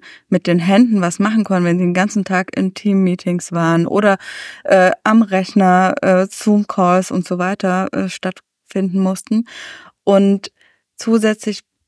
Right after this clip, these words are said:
bauen, baut sich da so ein emotionaler Bezug auch zu dem Außengelände auf. Das ist nicht einfach nur eine Grünfläche um das Bürogebäude drumherum,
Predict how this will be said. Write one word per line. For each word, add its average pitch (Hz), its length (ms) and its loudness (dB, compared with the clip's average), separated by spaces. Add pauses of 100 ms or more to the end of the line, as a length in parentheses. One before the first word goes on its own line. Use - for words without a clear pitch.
(140)
bauen, 202 480 -2
baut 220 420 -2
sich 208 220 -6
da 190 180 -2
so 185 80 -6
ein 185 120 -2
emotionaler 185 760 -2
Bezug 170 600 -10
auch 165 200 -8
zu - 160 -8
dem 170 240 -2
Außengelände 160 800 -6
auf. - 180 -10
Das - 220 -12
ist - 160 -8
nicht 185 180 -6
einfach 185 240 -6
nur 175 160 -2
eine 165 140 -4
Grünfläche 208 640 -2
um 175 180 -2
das 170 140 -6
Bürogebäude 214 800 -2
drumherum, 214 520 0